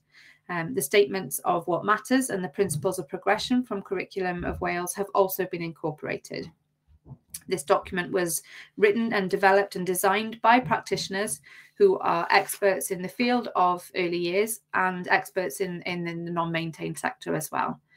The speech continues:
And the intention, again, isn't to dictate what needs to be done within your settings, and nor should it dictate planning,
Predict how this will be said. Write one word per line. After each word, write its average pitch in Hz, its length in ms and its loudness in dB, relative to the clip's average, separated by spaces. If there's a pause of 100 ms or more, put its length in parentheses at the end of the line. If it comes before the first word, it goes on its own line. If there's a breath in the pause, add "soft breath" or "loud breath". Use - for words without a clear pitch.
(440 loud breath)
And 214 100 0
the 226 60 2
intention, 220 480 0
again, 214 320 2
isn't 254 280 4
to 254 100 -2
dictate 208 520 2
what - 160 4
needs 185 260 -4
to 190 80 -2
be 175 80 -4
done 185 280 2
within 185 260 -2
your 170 120 -6
settings, 220 580 -4
and 208 160 -2
nor 220 200 0
should 208 220 0
it 202 140 2
dictate 196 420 -4
planning, 160 540 -4